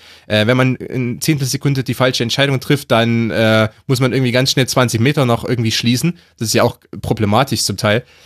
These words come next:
Ähm, das heißt, also das Spielsystem ist auch nicht unbedingt sehr nett zu Sechsern. Und, äh, deshalb ist es sehr schwer. Also da, in dem System, wie es Dardai spielt, würden sowieso die wenigsten glänzen.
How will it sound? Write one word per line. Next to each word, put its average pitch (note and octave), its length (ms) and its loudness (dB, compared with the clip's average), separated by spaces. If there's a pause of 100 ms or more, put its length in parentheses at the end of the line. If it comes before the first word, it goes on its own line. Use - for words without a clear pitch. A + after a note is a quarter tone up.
(200)
Ähm, F#2 840 -2
das G#2 180 -2
heißt, A#2 420 -2
also A2+ 240 -6
das A2 240 -2
Spielsystem B2+ 480 -2
ist C3 160 -2
auch A#2 80 2
nicht A#2+ 180 -2
unbedingt A#2+ 320 0
sehr G#2+ 120 0
nett B2 180 0
zu A2 120 -4
Sechsern. A2 480 -2 (480)
Und, G2+ 600 -2
äh, G2 100 -6
deshalb G#2+ 420 0
ist A2 100 -4
es G2+ 160 -4
sehr A2+ 120 2
schwer. A#2+ 320 0
Also G2 160 -2
da, G#2+ 80 -2
in G2+ 300 -8 (100)
dem C#3+ 160 4
System, C#3 480 -2
wie A2+ 160 2
es - 200 -6
Dardai C3 280 2
spielt, C3 380 -2
würden A#2+ 200 -2
sowieso A#2 360 0
die A#2 180 0
wenigsten A#2 560 0
glänzen. G#2+ 440 -2